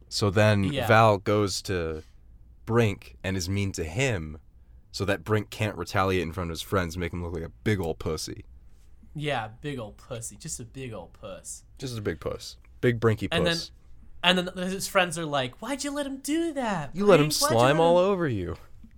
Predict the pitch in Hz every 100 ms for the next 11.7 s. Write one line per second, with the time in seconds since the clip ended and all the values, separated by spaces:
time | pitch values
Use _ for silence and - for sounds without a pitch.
0 | - - 233 254 233 139 110 - - -
1 | - - - - - 160 165 160 147 131
2 | 117 - - - - 165 - - - -
3 | - - - - - 190 220 226 214 175
4 | 208 233 254 233 175 175 175 156 - 175
5 | 170 180 120 101 - - 147 156 190 185
6 | - 185 190 147 123 120 - 160 147 135
7 | 135 - - 170 165 147 160 160 185 175
8 | - 135 120 - - 160 156 123 107 -
9 | - - - - - - - - - -
10 | - - - - 131 147 123 92 - 190
11 | 190 185 143 143 165 180